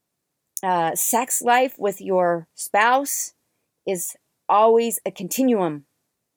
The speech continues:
You're always, you always should be working on it. Okay, so you're gonna be intentional. You want something different in your life, right? You want something different?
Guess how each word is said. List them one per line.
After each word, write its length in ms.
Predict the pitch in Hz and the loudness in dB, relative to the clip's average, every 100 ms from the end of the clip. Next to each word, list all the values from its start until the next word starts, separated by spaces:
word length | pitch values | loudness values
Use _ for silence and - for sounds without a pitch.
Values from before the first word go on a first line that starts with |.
| _ | _
You're 240 | 180 185 - | -6 -6 -2
always, 640 | 196 220 208 196 175 160 - _ | 2 4 4 2 -2 -6 -10 _
you 180 | 190 - _ | -14 -14 _
always 300 | 220 226 202 | 0 2 0
should 180 | - 180 | -4 -6
be 120 | 190 | -4
working 360 | 180 190 185 165 | -2 -2 -4 -6
on 200 | - 160 | -4 -4
it. 220 | 151 - _ _ _ _ _ - _ _ - | -4 -10 _ _ _ _ _ -20 _ _ -4
Okay, 160 | 226 | 0
so 120 | 247 220 | 0 0
you're 280 | 220 294 | 0 2
gonna 160 | 285 277 | 2 0
be 120 | 214 | 0
intentional. 720 | 220 220 349 427 - 190 139 _ - - - _ _ | -2 -2 -4 -4 -2 -2 -2 _ -20 -20 -20 _ _
You 440 | 175 180 240 285 | -12 -2 2 2
want 320 | 320 285 285 - | 2 2 2 0
something 340 | 277 247 277 | -2 0 0
different 380 | 240 233 254 233 | 0 0 0 -2
in 160 | 214 | -4
your 120 | 208 208 | -6 -2
life, 360 | 185 139 - | -2 -4 -2
right? 360 | 214 311 349 - _ _ | 0 2 0 -10 _ _
You 140 | 226 | -4
want 140 | 269 302 | -2 0
something 300 | 320 285 285 | 0 0 0
different? 380 | 302 302 370 | 0 0 0